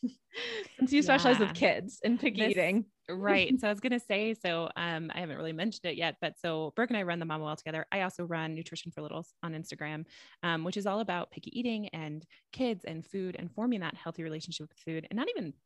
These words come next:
Speaker 2: necessarily forming it, um, or getting back to it, which is great, but also protecting it because we are born with it.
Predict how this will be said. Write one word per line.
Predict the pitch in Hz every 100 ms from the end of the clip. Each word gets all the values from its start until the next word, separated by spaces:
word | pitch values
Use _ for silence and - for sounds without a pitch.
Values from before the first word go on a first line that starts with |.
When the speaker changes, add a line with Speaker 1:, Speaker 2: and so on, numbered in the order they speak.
| 180
Speaker 2:
necessarily | 208 202 170 185 143
forming | - 151 175 208
it, | 247 - - - -
um, | 170 160
or | - 160
getting | 160 175 175
back | 139 143 -
to | 202
it, | 202 -
which | -
is | 160 -
great, | 143 147 220 -
but | 196
also | 190 208 427
protecting | - - - - 170 196
it | 226 -
because | 190 202 185
we | 180
are | 247 -
born | 143 139 143 170
with | 196 220
it. | 226 -